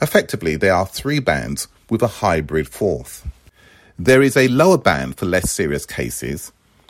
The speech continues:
a middle band for cases that do not merit an award in the upper band, and an upper band for the most serious cases, with the most exceptional cases capable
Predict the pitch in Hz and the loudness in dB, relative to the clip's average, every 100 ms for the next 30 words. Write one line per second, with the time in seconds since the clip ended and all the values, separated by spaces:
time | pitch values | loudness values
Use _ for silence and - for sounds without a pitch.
0 | _ _ 98 101 131 214 160 92 69 69 | _ _ -2 2 6 6 4 2 2 -2
1 | - - 135 127 - 95 - 113 110 92 | -6 -2 0 0 0 -4 2 2 4 2
2 | 104 135 76 - - 82 80 90 69 67 | 2 2 0 -4 -4 -4 0 0 0 -2
3 | 82 76 - 101 - 69 57 50 80 - | -4 -6 -4 -4 -4 -4 -6 -6 -10 -12
4 | _ _ _ _ _ _ - 110 107 107 | _ _ _ _ _ _ -4 0 2 2
5 | 110 - 143 - 135 80 50 - - 92 | 0 -2 0 0 2 0 0 -8 -8 -2
6 | 95 95 90 - - 160 127 71 - - | 0 2 0 -2 -2 0 0 -2 -4 -12
7 | - - 50 - - _ _ _ _ _ | -10 -10 -12 -12 -12 _ _ _ _ _
8 | - 90 98 95 - - - - - - | -4 0 2 2 0 -4 -2 -2 -2 -2
9 | 95 80 - 69 - - 58 - - - | -4 -4 -4 -8 -6 -8 -10 -12 -14 -2
10 | 131 131 - 55 57 | 0 0 -6 -10 -10